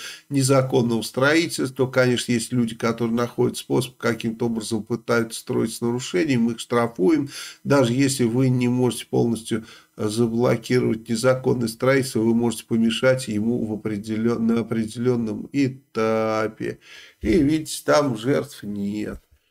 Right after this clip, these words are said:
Прикольно, да? Да, я сразу вспоминаю,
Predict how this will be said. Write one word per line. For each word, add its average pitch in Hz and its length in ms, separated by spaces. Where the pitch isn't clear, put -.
Прикольно, 117 720
да? 160 320
Да, 185 220
я 131 100
сразу 135 320
вспоминаю, 143 680